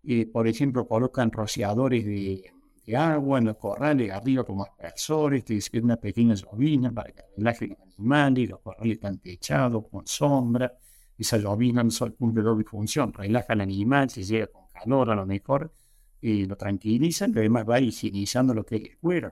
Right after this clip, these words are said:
para que después saque la suciedad y no, no contamine, después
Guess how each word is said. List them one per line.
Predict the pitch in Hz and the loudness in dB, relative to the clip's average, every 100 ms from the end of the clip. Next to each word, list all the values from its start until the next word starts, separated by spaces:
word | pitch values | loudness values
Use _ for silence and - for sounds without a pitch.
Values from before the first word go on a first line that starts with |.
| - | -16
para | - - | -20 -20
que | - | -20
después | - - 113 | -14 -6 -4
saque | 127 120 120 | -2 -2 -2
la | 101 | -4
suciedad | 104 90 101 101 120 135 | -8 -6 -2 0 2 2
y | 104 92 | 0 -2
no, | 101 104 95 | -2 -2 -2
no | 95 | -4
contamine, | - 98 - - 120 147 110 | -4 -8 -8 -2 4 4 2
después | - 110 117 | -2 -2 -2